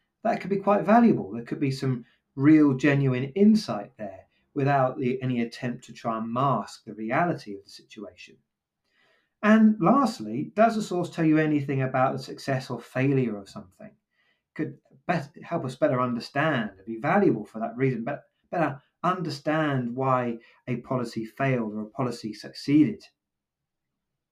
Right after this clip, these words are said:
So what are we talking about with the structure then? Well, we want to go straight in. We don't need an introduction for this sort of question. There's nothing to introduce.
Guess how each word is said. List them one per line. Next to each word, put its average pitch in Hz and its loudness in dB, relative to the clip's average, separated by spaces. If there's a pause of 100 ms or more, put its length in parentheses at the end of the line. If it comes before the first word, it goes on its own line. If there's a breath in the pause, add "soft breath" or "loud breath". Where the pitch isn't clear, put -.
(1500 loud breath)
So - 0
what 330 4
are 330 2
we 277 8
talking 196 2
about 151 0
with 135 -2
the 139 -4
structure - -6
then? 92 -16 (920 loud breath)
Well, - 4
we 160 0
want 165 2
to 160 -2
go 160 0
straight 214 0
in. 107 -4
We 113 -12 (100)
don't 202 4
need 160 4
an 127 0
introduction 120 -4 (280 soft breath)
for 107 -10 (160)
this 120 -8
sort 107 -8
of - -16
question. 104 -8
There's 117 -6
nothing 147 -4
to - -10
introduce. 117 0